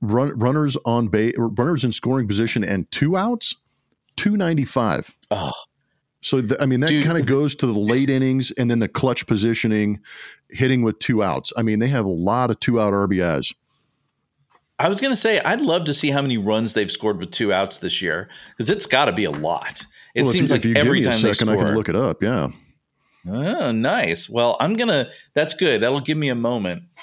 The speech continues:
Speaker 2: to talk about something else, and that is the pace of play. Um, because I, you know, we, I feel like it's a good idea to kind of come back to some of these things as we go through the season.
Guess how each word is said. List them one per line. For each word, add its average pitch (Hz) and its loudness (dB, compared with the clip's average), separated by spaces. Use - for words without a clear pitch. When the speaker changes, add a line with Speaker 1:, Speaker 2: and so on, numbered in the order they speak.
Speaker 2:
to - -2
talk 127 -2
about 110 0
something 113 -6
else, 113 -4
and 92 -8
that 139 -2
is 139 -6
the 104 -8
pace 104 -4
of 98 -12
play. 98 -4
Um, 101 -2
because 113 -2
I, 117 -2
you 123 -4
know, 117 -4
we, 113 -8
I 131 2
feel 170 0
like 131 0
it's 113 -4
a 117 -6
good 120 -4
idea 117 0
to 98 -4
kind 110 -6
of 98 -14
come 139 -8
back 120 -2
to 107 -8
some 110 -6
of 110 -6
these 104 -8
things 104 -6
as 92 -8
we 101 -10
go 101 -2
through 104 -8
the 87 -8
season. 92 -10